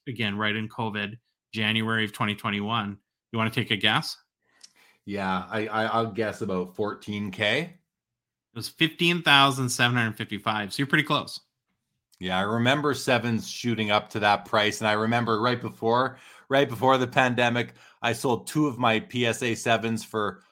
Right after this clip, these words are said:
Speaker 2: I think I sold them for four thousand Canadian dollars each.
Speaker 1: Oh.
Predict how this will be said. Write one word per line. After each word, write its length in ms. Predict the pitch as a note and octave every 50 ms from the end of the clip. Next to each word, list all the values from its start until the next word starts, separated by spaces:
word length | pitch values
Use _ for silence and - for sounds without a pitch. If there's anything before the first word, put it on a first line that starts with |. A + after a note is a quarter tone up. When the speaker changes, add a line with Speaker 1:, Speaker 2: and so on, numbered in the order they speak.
| _ _ _ _ _ _ _ -
Speaker 2:
I 100 | B2 G#2
think 180 | A#2+ D#3 D3+
I 60 | E3+ C#3+
sold 240 | - D3+ D3 C3+
them 80 | B2+ A#2+
for 140 | A#2+ A#2+ G#2
four 320 | - - C3 C3 C3+ B2+
thousand 520 | B2 - B2+ A#2+ B2 A#2+ G2 A#2 A#2+ - -
Canadian 600 | - B2 A2+ A2 A2 A2+ A#2 A2+ A#2 A#2 A2+ A2
dollars 480 | A2 G#2+ G#2+ A2 A2+ A2+ A2 G2 G2
each. 320 | G#2 B2+ F#3 G2 - - -
Speaker 1:
Oh. 160 | G#2+ A#2 -